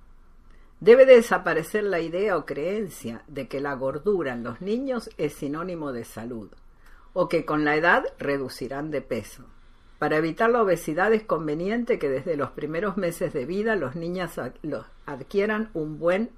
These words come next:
hábito alimentario. Es común que se piense que será transitoria y que tan solo es una expresión del crecimiento y desarrollo de la,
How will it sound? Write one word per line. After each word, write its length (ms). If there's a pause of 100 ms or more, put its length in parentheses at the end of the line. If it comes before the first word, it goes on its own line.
hábito 400
alimentario. 920 (340)
Es 140
común 580
que 140
se 160
piense 520
que 140
será 300
transitoria 960
y 100
que 140
tan 260
solo 300
es 160
una 140
expresión 520
del 160
crecimiento 880
y 120
desarrollo 640
de 80
la, 160